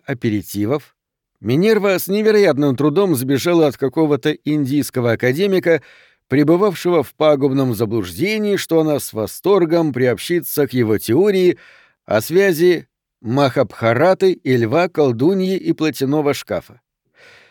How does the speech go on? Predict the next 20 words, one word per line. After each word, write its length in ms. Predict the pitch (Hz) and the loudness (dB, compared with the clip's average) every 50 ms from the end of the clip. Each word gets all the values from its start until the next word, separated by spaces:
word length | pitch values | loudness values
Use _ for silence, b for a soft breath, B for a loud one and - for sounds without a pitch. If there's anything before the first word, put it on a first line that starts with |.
| b b b _ | b b b _
Минерва 680 | - 123 135 147 160 190 233 262 269 254 226 240 233 - | -4 -2 0 2 2 2 2 2 0 2 2 2 0 0
сперва 380 | - - 190 185 202 220 220 | 0 0 0 2 2 2 0
перепутала 640 | 214 - 214 202 196 165 - 240 233 - 220 208 202 | 0 0 0 0 0 0 -2 -2 0 2 2 4 4
его 340 | 196 190 175 175 185 185 | 4 4 4 2 2 2
с 160 | 175 160 - - | 0 0 -4 -4
тем 220 | - 185 185 180 | -2 -2 0 2
азиатом 640 | 180 175 139 131 156 165 170 170 160 - 170 160 147 | 2 0 0 2 2 2 2 2 0 -2 -2 -2 -2
с 40 | - | -2
Четвертого 640 | - - 151 139 151 170 156 143 - 156 156 160 | -4 -4 -4 -2 0 0 0 0 0 0 0 0
канала. 640 | - - 156 151 143 135 113 95 85 73 71 - - _ _ _ _ _ _ _ _ _ _ _ _ _ _ _ | 0 0 -2 -2 0 -2 -2 -4 -6 -8 -12 -16 -20 _ _ _ _ _ _ _ _ _ _ _ _ _ _ _
Потом 320 | 87 82 - 147 170 170 | -12 -8 -6 -4 -4 -2
чуть 240 | 139 - 156 123 - | -2 -2 -2 -2 -2
не 160 | 120 127 131 | -2 -2 0
попала 420 | - 117 107 - 147 160 160 139 123 | 0 0 0 0 2 2 2 2 0
в 100 | 104 107 | 0 0
глупое 380 | 113 139 147 104 117 117 104 | -2 -2 0 0 0 0 0
положение, 680 | - 107 98 98 92 87 110 160 185 185 190 190 185 151 b b b b b b b _ | 0 -2 -2 -2 -2 -2 0 0 0 0 0 0 -2 -2 b b b b b b b _
неверно 680 | 101 117 127 131 127 127 160 170 160 151 147 139 131 123 | -4 -2 0 0 2 4 4 4 4 2 2 2 2 2
расслышав 540 | 123 113 - - 160 147 - - 120 107 | 2 0 0 -2 -2 -2 -2 -2 -4 -4
фразу 520 | - - 104 127 156 170 147 180 196 175 | -4 -2 0 2 2 2 2 2 0 0